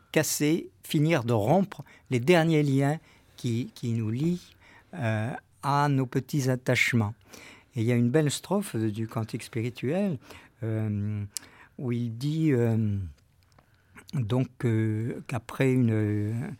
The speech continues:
une union comme ça, une, une oraison d'union, d-, d'un seul coup, il est, il est, il est sorti dans le monde, il a eu une espèce de contact avec Dieu, il est sorti dans le monde,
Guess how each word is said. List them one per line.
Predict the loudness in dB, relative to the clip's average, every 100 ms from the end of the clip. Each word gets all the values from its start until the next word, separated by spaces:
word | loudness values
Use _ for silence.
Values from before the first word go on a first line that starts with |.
| -20 -20 -20 _ -18 -10
une | -2 2
union | 4 4 2
comme | -2 -4 -4
ça, | 0 0
une, | 2 2 2
une | 0
oraison | 0 0 0 0
d'union, | 0 -2 0 0 -2 -8 -20 -20 _ _
d-, | -10 0 2
d'un | 4 2
seul | 2 0
coup, | 2 2
il | 4
est, | 2
il | 0 0 2
est, | 4 4 2 -2 -18 _ _ _ _ _ 2
il | 2
est |
sorti | 4 0 -2 0 2
dans | 4
le | 4
monde, | 4 2 2
il | 4
a | 4
eu | 4 4
une | 2
espèce | 2 0
de | 0
contact | -2 -2 0 0 0
avec | 0 0
Dieu, | 0
il | 0
est |
sorti | 0 -2 -2 0
dans | 2
le | 2
monde, | 2 2 2 0